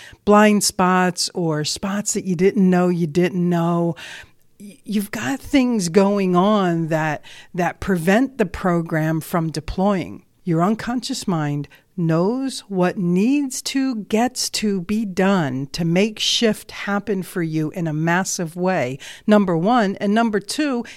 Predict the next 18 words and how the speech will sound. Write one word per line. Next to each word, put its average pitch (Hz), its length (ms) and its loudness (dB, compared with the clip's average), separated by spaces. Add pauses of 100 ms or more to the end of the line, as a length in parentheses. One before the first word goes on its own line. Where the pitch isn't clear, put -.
it 254 120 0
knows 262 280 4
the 247 80 -4
path 220 320 -2
of 247 120 -2
least 214 260 -2
resistance. 165 720 -4 (180)
What 247 160 6
happens 269 540 0
is, 180 220 0
is 190 160 -2
it's 196 240 -2
human 294 280 0
behavior 233 580 -4
to 247 200 -6
make 240 400 0
it 165 140 -2
hard. - 400 -8